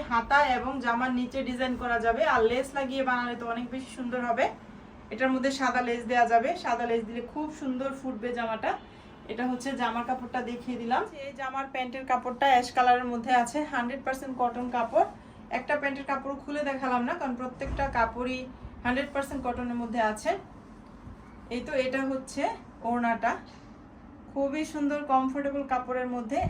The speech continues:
এবং দামেও কম। দামে কম মানে ভালো, এই জামাগুলো বাসায় পরার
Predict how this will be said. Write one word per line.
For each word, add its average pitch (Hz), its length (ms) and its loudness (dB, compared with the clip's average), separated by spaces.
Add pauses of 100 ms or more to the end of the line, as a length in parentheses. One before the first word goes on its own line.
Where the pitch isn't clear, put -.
(120)
এবং 240 140 2 (140)
দামেও 240 300 2 (100)
কম। 262 140 0 (140)
দামে 254 260 2
কম 285 120 -2 (120)
মানে 233 180 0 (120)
ভালো, 240 180 0 (480)
এই 233 140 0
জামাগুলো 240 400 2 (100)
বাসায় 233 380 2
পরার 254 220 -2